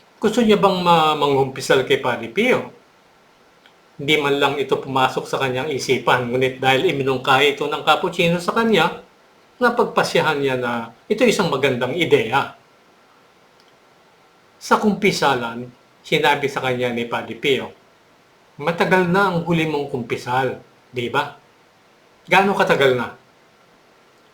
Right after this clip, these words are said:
"Labing apat o labing limang taon na ang nakalipas," sagot ng lalaki. "Naku, mas matagal pa riyan," sabi ni Padre Pio. "Yung gusto mo sa akin,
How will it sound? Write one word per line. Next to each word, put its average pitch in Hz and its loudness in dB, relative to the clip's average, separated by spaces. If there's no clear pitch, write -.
"Labing 160 2
apat 170 2
o 139 6
labing 139 0
limang 131 2
taon 131 -2
na 160 8
ang 135 -2
nakalipas," 135 0
sagot 131 -4
ng 113 -8
lalaki. 120 -4
"Naku, 139 2
mas 127 -4
matagal 127 0
pa 131 2
riyan," 170 4
sabi 135 2
ni 131 0
Padre 127 -4
Pio. 151 2
"Yung 147 -2
gusto 165 -4
mo 165 0
sa 208 4
akin, 156 0